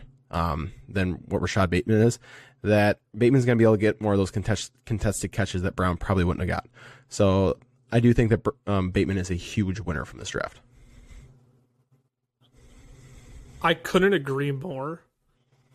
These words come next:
Speaker 2: I, like, I am in. If you tell me you're ready to push Rashad Bateman, wide receiver two, like, not overall, but, like,
Speaker 1: Mm-hmm.
Speaker 2: plug and play every single week, wide receiver two in your lineup,
Speaker 1: Yep.
Speaker 2: I could get behind that.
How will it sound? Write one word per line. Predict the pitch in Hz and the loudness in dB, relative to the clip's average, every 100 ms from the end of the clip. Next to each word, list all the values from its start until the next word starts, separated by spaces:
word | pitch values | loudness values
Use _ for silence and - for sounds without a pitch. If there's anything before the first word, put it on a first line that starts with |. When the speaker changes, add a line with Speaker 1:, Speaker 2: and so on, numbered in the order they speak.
| _ | _
Speaker 2:
I, | 156 151 151 | 0 2 2
like, | 139 139 - | 0 -4 -4
I | 147 156 | -2 0
am | 170 160 147 | 0 0 -6
in. | 143 139 143 160 151 _ | -6 -4 -4 -8 -12 _
If | 139 - | -16 -10
you | 160 | -8
tell | - 147 | -4 -4
me | 135 135 | -2 -4
you're | 131 | -4
ready | 127 123 127 | -4 -6 -8
to | 123 | -8
push | - 131 - | -6 -6 -6
Rashad | 127 - 135 127 | -6 -2 -2 -2
Bateman, | 131 127 131 | -8 -8 -6
wide | 131 123 | -4 -6
receiver | 127 139 127 | -6 -6 -6
two, | 127 - 123 135 - - _ - - | -6 -6 -4 -6 -8 -18 _ -10 -8
like, | 127 | -4
not | 139 131 | -2 -2
overall, | 127 131 127 | -2 -2 -2
but, | 135 | -2
like, | 131 127 - - _ _ _ _ _ _ _ _ | -2 -4 -6 -16 _ _ _ _ _ _ _ _
Speaker 1:
Mm-hmm. | 120 104 101 - _ _ | -4 0 0 -2 _ _
Speaker 2:
plug | - 185 160 | 0 2 2
and | 151 | 0
play | - 156 147 151 | 0 2 2 2
every | 147 151 | 0 0
single | 143 143 131 | -2 -2 -4
week, | 131 131 | -4 -6
wide | 127 131 | -6 -6
receiver | 131 139 131 | -6 -8 -8
two | - | -10
in | 135 | -12
your | 131 | -12
lineup, | 120 131 135 - _ | -12 -10 -10 -12 _
Speaker 1:
Yep. | - - _ | -6 -6 _
Speaker 2:
I | 151 | -8
could | 151 | -6
get | 139 | -8
behind | - 131 117 80 | -8 -8 -8 -10
that. | 55 | -16